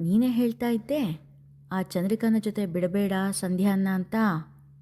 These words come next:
"ನಾನ್ ಅವಾಗ ಹೇಳ್ತಾ ಇದ್ದಿದ್ದು ಸಂಧ್ಯಾ ನಿನ್ನನ್ ಹೊಂದ್ಕೊಳ್ಳಿ ಅಂತ,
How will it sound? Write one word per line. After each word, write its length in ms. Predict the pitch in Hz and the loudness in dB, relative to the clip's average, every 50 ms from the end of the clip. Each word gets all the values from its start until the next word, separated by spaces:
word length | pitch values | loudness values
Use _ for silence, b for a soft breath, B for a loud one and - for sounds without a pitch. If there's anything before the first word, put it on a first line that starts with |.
| - - - - - - - - - - - - - - - - - - - - | -20 -20 -20 -20 -20 -20 -20 -20 -20 -20 -20 -20 -20 -20 -20 -20 -20 -20 -6 -4
"ನಾನ್ 220 | 165 165 160 160 156 | -2 0 2 0 2
ಅವಾಗ 220 | 151 165 175 165 - | 2 0 0 -2 -2
ಹೇಳ್ತಾ 380 | - 175 170 170 170 - 185 180 | -2 -2 -2 -2 -2 -2 -2 -2
ಇದ್ದಿದ್ದು 520 | 170 156 160 160 151 156 - 156 175 214 | -2 -2 -4 -6 -6 -4 -6 -4 -4 -4
ಸಂಧ್ಯಾ 420 | 208 - 180 156 160 160 185 190 | -2 -2 0 0 0 2 2 2
ನಿನ್ನನ್ 300 | 180 175 165 160 175 190 | 2 2 0 0 0 -2
ಹೊಂದ್ಕೊಳ್ಳಿ 640 | 185 175 170 170 160 - - 180 170 160 147 143 147 | 0 0 0 0 0 0 0 0 0 2 0 0 0
ಅಂತ, 160 | 175 185 - | -2 -2 -2